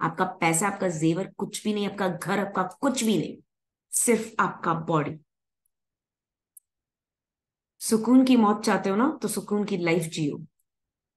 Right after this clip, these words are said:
Don't disturb your body and you have no rights। ये यूनिवर्स ने आपको गिफ्ट दिया है, आपकी रिस्पॉन्सिबिलिटी है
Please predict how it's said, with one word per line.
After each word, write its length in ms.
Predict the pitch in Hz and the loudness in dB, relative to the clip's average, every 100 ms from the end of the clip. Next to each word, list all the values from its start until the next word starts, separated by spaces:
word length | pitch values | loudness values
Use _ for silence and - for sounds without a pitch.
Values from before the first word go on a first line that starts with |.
| _ _ _ _ _ _ _ _ _ _ _ _ - | _ _ _ _ _ _ _ _ _ _ _ _ 2
Don't 220 | 185 208 | 4 4
disturb 300 | 190 - 180 | 2 2 2
your 180 | 170 147 | 4 4
body 340 | 151 143 143 143 _ _ _ _ _ _ | 2 0 -4 -8 _ _ _ _ _ _
and 100 | 226 | 4
you 100 | 254 277 | 6 8
have 140 | 269 254 | 8 8
no 180 | 220 160 | 6 4
rights। 600 | 175 175 - - - _ _ _ _ _ _ _ _ _ _ _ _ _ | 0 0 -4 -10 -14 _ _ _ _ _ _ _ _ _ _ _ _ _
ये 100 | 233 | 8
यूनिवर्स 500 | 254 254 277 311 311 | 10 10 10 8 6
ने 60 | 320 | 4
आपको 260 | 262 269 | 4 2
गिफ्ट 240 | 190 262 247 | 4 2 2
दिया 300 | 208 214 196 | 0 2 2
है, 240 | 277 302 - _ _ | 0 -2 -14 _ _
आपकी 300 | 220 220 254 | -4 -2 -2
रिस्पॉन्सिबिलिटी 960 | 214 - - 233 240 262 269 262 254 233 | 0 -2 -4 -2 -2 0 0 0 0 0
है 200 | 302 | 0